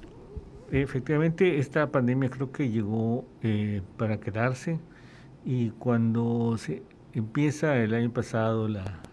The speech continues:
la contingencia, probablemente por las medidas, lo que primero que hicimos fue capacitar a los maestros sobre las plataformas que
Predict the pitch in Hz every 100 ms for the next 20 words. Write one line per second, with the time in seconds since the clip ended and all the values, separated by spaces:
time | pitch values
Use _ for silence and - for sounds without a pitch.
0 | - - - 117 123 113 127 117 - 117
1 | 107 - 113 110 110 113 - 107 104 104
2 | 107 143 127 - - - - - - -
3 | - - 113 - 139 147 113 135 135 143
4 | 131 117 - - 120 117 107 104 107 113
5 | - 123 92 - 104 98 101 101 101 101
6 | 113 - 110 131 131 113 107 - - 101